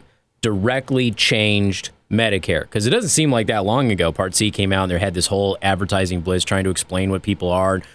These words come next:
"Come in, we'll explain it to you." And everybody was leaving the building going, "I'm still, like, way <laughs> confused,"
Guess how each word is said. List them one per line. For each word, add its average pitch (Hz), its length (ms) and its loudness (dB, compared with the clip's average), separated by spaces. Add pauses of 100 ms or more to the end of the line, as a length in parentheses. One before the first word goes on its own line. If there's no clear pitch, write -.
(120)
"Come 123 180 -2
in, 113 200 2
we'll 107 120 2
explain 110 400 0
it 107 120 0
to 113 100 2
you." 110 100 4
And 101 80 2
everybody 101 220 2
was 104 120 0
leaving 104 280 2
the 101 60 2
building 104 280 0
going, 101 300 0
"I'm 101 160 2
still, 98 520 0
like, 98 220 0
way 104 260 0
<laughs> - 0 -
confused," 131 720 0